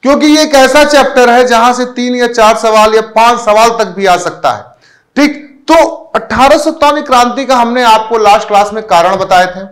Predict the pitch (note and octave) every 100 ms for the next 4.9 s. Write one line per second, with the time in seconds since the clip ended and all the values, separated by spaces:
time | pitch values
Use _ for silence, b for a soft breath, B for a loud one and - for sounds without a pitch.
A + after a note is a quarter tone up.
0 | _ _ _ _ _ _ _ - - -
1 | F3 G3+ A3 A3 F#3 F3+ F3+ G#3 G3 G3+
2 | E3 E3+ G3 - G3 G3 F#3+ G3 G3 _
3 | B B _ - A#3 A#3+ C4 - A3 A#3
4 | A#3+ A#3 G#3 G3+ G3+ G3+ E3 C3